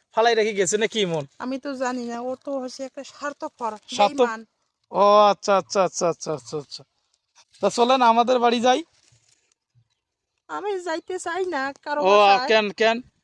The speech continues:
Speaker 2: না।
Speaker 1: আমি আপনাকে খারাপ দেখবো, খারাপ নজরে দেখবো?
Speaker 2: না ভাইয়া, আমি কারো বাসায় যাই না, তবে যদি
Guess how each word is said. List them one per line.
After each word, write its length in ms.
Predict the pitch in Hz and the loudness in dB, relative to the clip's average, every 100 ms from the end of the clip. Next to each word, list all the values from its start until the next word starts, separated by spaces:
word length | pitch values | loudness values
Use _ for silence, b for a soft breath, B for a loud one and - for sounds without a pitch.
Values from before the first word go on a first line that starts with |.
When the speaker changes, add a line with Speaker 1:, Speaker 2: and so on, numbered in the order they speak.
| _ | _
Speaker 2:
না। 160 | - 196 | -4 2
Speaker 1:
আমি 140 | 208 | 4
আপনাকে 240 | 233 220 220 | 4 2 2
খারাপ 300 | 220 220 214 | 2 2 4
দেখবো, 380 | 208 202 226 190 | 0 2 2 2
খারাপ 260 | 196 208 | 2 2
নজরে 260 | 214 214 208 | 2 0 2
দেখবো? 460 | 202 190 214 190 311 | 0 2 2 2 -2
Speaker 2:
না 500 | 311 311 294 254 247 | -8 -6 -4 -4 -6
ভাইয়া, 300 | 247 254 254 | -6 -8 -10
আমি 140 | 285 | -12
কারো 300 | 294 311 320 | -10 -4 -2
বাসায় 320 | 311 302 311 | -4 -4 -6
যাই 260 | 302 294 320 | -6 -6 -4
না, 220 | 285 269 | -4 -6
তবে 280 | - 330 392 | -8 -10 -8
যদি 200 | 415 | -6